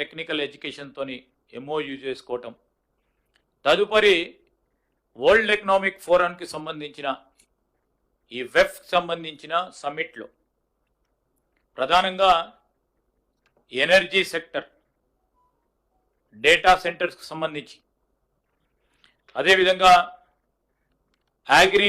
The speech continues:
ప్రాసెసింగ్ అంటే వ్యవసాయం, వ్యవసాయపై ఆధారపడి ఉన్న వారికి కూడా ఒక పెద్దపీట వేయటానికి ఒక ఆలోచన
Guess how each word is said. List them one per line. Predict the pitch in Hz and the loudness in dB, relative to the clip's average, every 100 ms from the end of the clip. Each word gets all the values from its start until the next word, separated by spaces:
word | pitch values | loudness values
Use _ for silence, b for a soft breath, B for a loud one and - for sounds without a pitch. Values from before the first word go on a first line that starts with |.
| 202 | 0
ప్రాసెసింగ్ | 175 170 175 - 156 143 _ _ _ _ _ _ _ _ _ _ _ _ _ _ _ _ _ _ - | 2 2 2 -6 -10 -12 _ _ _ _ _ _ _ _ _ _ _ _ _ _ _ _ _ _ -16
అంటే | 127 165 180 143 | 2 2 4 2
వ్యవసాయం, | 160 175 165 180 185 156 | 2 2 2 0 2 0
వ్యవసాయపై | 165 165 165 160 160 151 139 | 0 2 2 4 4 4 4
ఆధారపడి | 147 151 151 143 143 | 2 -2 -2 -6 -4
ఉన్న | 143 135 | -2 0
వారికి | 139 135 | 0 -4
కూడా | 143 185 - _ _ _ _ _ _ _ _ _ _ _ _ - 123 | -4 -4 -6 _ _ _ _ _ _ _ _ _ _ _ _ -12 -2
ఒక | 143 139 131 127 - _ 135 | 4 4 4 -2 -8 _ -10
పెద్దపీట | 135 170 165 160 151 | -4 -4 -2 -2 0
వేయటానికి | 151 151 147 143 147 135 - _ _ _ | 0 0 -4 -4 -8 -10 -10 _ _ _
ఒక | 131 123 | -2 -2
ఆలోచన | 151 151 | -2 -6